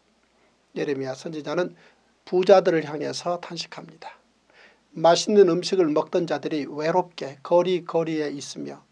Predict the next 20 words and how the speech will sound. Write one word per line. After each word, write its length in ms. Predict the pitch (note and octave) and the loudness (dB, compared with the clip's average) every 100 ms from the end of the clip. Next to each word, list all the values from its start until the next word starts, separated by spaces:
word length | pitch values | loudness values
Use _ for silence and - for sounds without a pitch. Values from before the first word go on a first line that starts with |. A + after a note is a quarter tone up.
| _ - - - | _ -20 -18 -10
이전에는 560 | F3+ G3+ F#3+ F3 D3 | 6 8 8 4 0
붉은 320 | - F#3+ G#3 | -2 0 4
옷을 280 | G3 F3 D#3+ | 4 2 -2
입고 440 | D3 - D#3+ C3 - _ | -2 0 0 0 -6 _
자라난 480 | - D#3 D3+ D3 C3 | -6 -2 0 -2 -4
자들이 420 | C#3 C3+ C#3 C#3 D#3+ | -6 -8 -10 -10 -10
이제는 460 | E3 F3+ F#3 D3 | 0 0 0 -4
거름더미를 840 | - D3 E3+ G#3 G#3 D#3+ D3 F3 - | -8 -4 -2 -4 -4 -6 -4 -4 -6
안았도다. 500 | B2+ C#3 - - - - _ _ _ _ _ _ _ _ _ _ - | -8 -14 -18 -20 -20 -20 _ _ _ _ _ _ _ _ _ _ -8
예레미야 360 | C#3+ C3+ C3 | -6 -6 -8
선지자는 580 | C3 E3+ D#3 D#3+ E3+ E3 - - _ _ | -10 -12 -4 -2 -2 -4 -14 -20 _ _
존귀한 520 | - F3 F#3 G3+ G3 | 0 0 6 8 8
자들을 360 | F#3 D#3 E3+ E3 | 8 4 4 0
향해서 480 | E3+ D3+ C3 F3+ F3 | -4 -4 -4 -6 -6
탄식합니다. 680 | E3+ E3 - - - - - - _ _ _ _ _ _ _ _ | -10 -16 -16 -16 -16 -16 -18 -20 _ _ _ _ _ _ _ _
이제는 460 | F3+ F3+ F3+ E3 D#3+ | 2 6 6 4 0
그들의 340 | F#3 G3 F#3+ | 4 8 8
얼굴이 560 | D3+ E3 E3+ F3+ D#3+ D#3 | 6 2 0 0 -2 -6
숯보다 540 | - - A#3 - E3+ C3 | -10 -8 -6 -4 -4 -4
검고 540 | C#3+ C#3 - E3 D#3 | -8 -10 -2 -2 -2